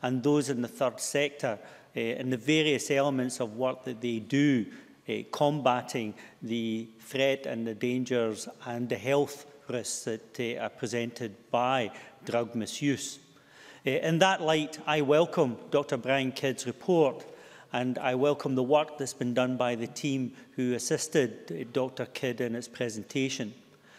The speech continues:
And I think that Jim Eadie, in, in his, eh, contribution, identified quite properly that the strategic approach which underlies some of the lessons that, eh, Doctor Kidd outlines is one of the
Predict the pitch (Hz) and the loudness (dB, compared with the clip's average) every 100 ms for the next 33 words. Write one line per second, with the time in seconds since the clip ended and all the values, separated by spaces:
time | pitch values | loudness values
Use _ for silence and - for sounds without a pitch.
0 | - - 143 139 202 185 156 123 170 147 | -20 -4 0 4 4 4 2 2 2 4
1 | 160 180 160 131 127 127 160 127 113 147 | 2 6 6 6 4 0 -4 -6 2 2
2 | 151 131 - - - 131 120 117 117 113 | 4 0 -6 -12 -10 -4 -2 -2 -4 -8
3 | - - - - 151 151 - 120 175 - | -14 -18 -18 -2 2 2 2 2 4 4
4 | - 101 - - - - 131 165 165 160 | 2 -2 -8 -18 -20 -10 2 2 2 -2
5 | 160 151 139 170 147 - 170 160 190 147 | 0 2 2 0 0 0 2 2 4 4
6 | 104 - - - 135 139 - 143 - 160 | 2 -2 -16 -4 -2 -2 -4 -4 -2 -4
7 | 127 196 185 175 135 139 - 165 151 151 | -2 -2 0 0 -2 -8 -4 0 2 0
8 | - - - - 135 151 131 131 131 143 | -6 -10 -14 -8 -4 -2 0 0 2 2
9 | 151 143 120 - - - 170 180 170 131 | 2 2 0 -6 -12 -2 2 4 2 4
10 | 131 135 127 147 120 113 - 123 - - | 4 4 4 -2 -2 -2 -4 -6 -8 -6
11 | 117 107 131 123 117 - - 131 120 - | -4 0 -2 -2 -8 -8 -2 -2 -4 -8
12 | - 165 180 123 120 117 - - - 131 | 2 2 4 0 0 -4 -10 -20 -6 -6
13 | 113 139 147 139 135 127 | -4 0 2 4 2 0